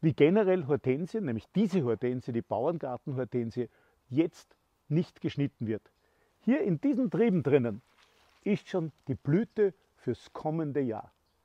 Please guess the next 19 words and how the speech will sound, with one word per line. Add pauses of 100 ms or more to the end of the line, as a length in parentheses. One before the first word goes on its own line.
(1000)
Und
dann
gibt's
im
kommenden
Jahr (140)
wieder (140)
so
herrliche
Hortensien. (1120)
Und (100)
noch
eine
Hortensie
hat
jetzt
den
großen
Auftritt.